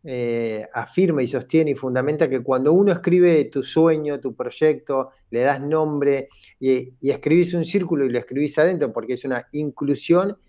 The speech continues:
desde ese momento que vos lo escribís, no en una tablet, sino de puño y letra en un papel, ya se empieza a materializar el treinta por ciento.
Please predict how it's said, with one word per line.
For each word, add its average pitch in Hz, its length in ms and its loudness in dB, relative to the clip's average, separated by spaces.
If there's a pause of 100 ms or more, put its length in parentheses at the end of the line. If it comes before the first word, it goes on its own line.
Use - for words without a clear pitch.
(280)
desde 135 380 2
ese 185 160 -2
momento 175 340 2
que 143 80 2
vos 151 140 4
lo 151 80 2
escribís, 156 760 -2 (440)
no 139 280 -2
en 175 60 2
una 143 280 -2
tablet, 139 380 0
sino 131 260 -6
de 123 120 -2
puño 143 300 -4
y 131 40 -2
letra 131 240 -2
en 123 80 -4
un 120 140 -6
papel, 160 420 -2 (280)
ya 147 160 0
se 151 100 -4
empieza 143 320 0
a 139 40 -2
materializar 120 680 -2
el 127 120 -2
treinta 131 380 -4
por 117 140 -4
ciento. 104 440 -10